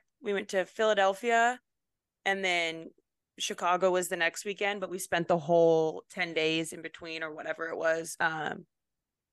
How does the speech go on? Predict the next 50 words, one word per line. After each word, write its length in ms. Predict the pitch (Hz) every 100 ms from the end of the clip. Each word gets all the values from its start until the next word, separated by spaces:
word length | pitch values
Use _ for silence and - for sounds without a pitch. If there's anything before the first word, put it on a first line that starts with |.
| _ _
in 120 | 202
New 100 | 202
York 160 | 175 170
City 260 | - 175 175
as 120 | 165
a 40 |
team, 400 | 175 180 170 170
just 280 | 165 175 - _
traveling. 440 | - 233 226 220 220
It 40 |
was 180 | 226 -
really, 180 | 226 208
really 180 | 202
fun. 280 | 190 185 180
No 120 | 190
volleyball. 640 | 180 180 180 180 180 180 180 _ _ _ _ _
It 40 | 190
was 100 | 170
just, 220 | 175 -
like, 220 | 165 156 _ _ _ -
out 160 | 156 156
there 100 | 143
as 140 | 151
a 40 |
team 280 | - 165 160
having 240 | 180 151 151
fun. 320 | 156 156 160 _ _ _ _ _ -
Um, 240 | 180 175
but 120 | 202
after 220 | 220 226 233
that, 240 | 214 233
I 60 | 202
switched 280 | - 208 202
over 140 | 185
to 80 | 175
a 20 |
different 220 | 160 170
club 200 | - 170
in 60 | 165
the 60 | 160
Bay 240 | 156 156
Area, 460 | 156 160 170 196 262 -
and 460 | 180 170 165 160 160
everything 420 | - 165 165 165 160
was 120 | 165
done 160 | 165
as 100 | 156
a 60 | 180
team. 300 | - 170 170
So 380 | - - -